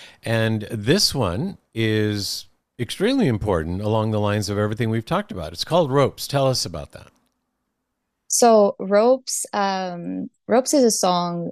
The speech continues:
Speaker 2: about identities. So, um, the identities we build for ourselves, I believe, hold us together and give us meaning, but also hold us back from change and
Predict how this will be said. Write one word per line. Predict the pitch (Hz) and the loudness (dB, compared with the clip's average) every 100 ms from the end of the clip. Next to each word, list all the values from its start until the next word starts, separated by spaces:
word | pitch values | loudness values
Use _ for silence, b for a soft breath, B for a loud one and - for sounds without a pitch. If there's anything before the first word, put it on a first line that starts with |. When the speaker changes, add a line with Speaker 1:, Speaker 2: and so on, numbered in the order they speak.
| - | -8
Speaker 2:
about | 165 165 160 | -2 -2 0
identities. | 151 151 147 151 - - 190 | 0 0 -2 -4 -6 -4 -4
So, | - - - 151 147 143 185 _ _ _ _ _ - | -4 -2 2 2 2 -2 -6 _ _ _ _ _ -4
um, | 135 131 85 87 - - _ _ _ 190 | -2 -2 -4 -4 -8 -14 _ _ _ -4
the | 220 208 | 4 4
identities | 202 185 190 220 240 208 | 6 4 2 -2 -4 -2
we | 185 160 | -4 -6
build | 147 147 156 160 - - | -6 -6 -8 -10 -18 -4
for | 180 160 | 0 2
ourselves, | 156 156 - 143 156 165 - - - _ _ _ - | 2 0 -2 0 0 -2 -6 -10 -10 _ _ _ -2
I | 180 | 0
believe, | 170 170 170 170 160 - - _ | 2 4 4 2 0 -12 -20 _
hold | - - 202 196 | -6 4 6 6
us | 185 - | 4 4
together | 170 160 175 170 | 2 4 4 4
and | 165 | 2
give | 165 | -2
us | 160 - | -2 -4
meaning, | 160 160 160 | -4 -4 -4
but | 160 156 | -2 0
also | 156 156 - 165 151 147 170 _ _ _ | 2 2 2 0 0 -2 -6 _ _ _
hold | - 165 160 | -4 -2 -2
us | - | -4
back | - 143 139 - | -2 0 -2 -6
from | - - 58 - - | -6 -4 -4 -6 -4
change | - 139 131 151 160 - - _ _ _ _ - | -4 -2 -2 -4 -4 -6 -8 _ _ _ _ -4
and | 156 156 139 | -2 -2 -6